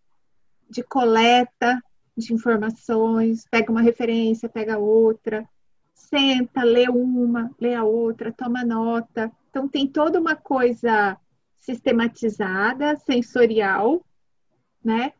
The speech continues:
De, de global pra específico ou de específico pra global,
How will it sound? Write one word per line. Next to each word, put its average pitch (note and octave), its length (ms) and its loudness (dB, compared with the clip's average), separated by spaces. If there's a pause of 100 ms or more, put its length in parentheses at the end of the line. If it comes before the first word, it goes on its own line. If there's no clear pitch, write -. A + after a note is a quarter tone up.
(260)
De, B3 580 -2
de C4 140 0
global C4 400 2
pra B3 140 2
específico A#3+ 600 0
ou C4 60 2
de A#3 100 -4
específico A#3+ 640 -2
pra A3+ 160 0
global, G#3+ 840 0